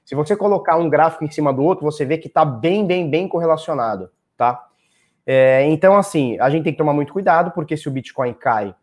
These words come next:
ele acaba levando o Ethereum junto. Mas esse é o momento que eu tô vendo o Ethereum, talvez, levando o Bitcoin, entrando na raba do Ethereum, né?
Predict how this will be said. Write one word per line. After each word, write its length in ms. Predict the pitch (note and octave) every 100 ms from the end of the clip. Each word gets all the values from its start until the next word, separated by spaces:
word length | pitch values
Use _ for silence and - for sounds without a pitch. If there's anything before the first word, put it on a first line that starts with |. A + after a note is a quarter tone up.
| _ _ _
ele 160 | C#3+ D3
acaba 320 | C#3 C#3 C3+
levando 460 | C3 A#2+ A2+ A2+ A2
o 80 | C3
Ethereum 380 | B2 A2+ A#2
junto. 340 | C3 D3 G3 _ _ _ _ _
Mas 240 | D#3 F3 F3
esse 160 | G#3+
é 40 | A#3
o 40 |
momento 340 | A#3+ A3 G#3 G#3
que 60 |
eu 60 | A3
tô 120 | A#3+
vendo 220 | F3+ F3
o 60 | G#3
Ethereum, 420 | G#3 D#3+ C#3+ E3
talvez, 420 | E3+ F3+ C#3+ D3
levando 360 | F#3+ E3+ D3+ E3+
o 40 |
Bitcoin, 440 | E3 E3+ F3 G3 -
entrando 400 | F3+ E3+ F3 F#3
na 100 | E3
raba 460 | B2 D3 F3 G3
do 100 | F3+
Ethereum, 440 | F#3 G#3+ E3 C#3+ A2+
né? 200 | C3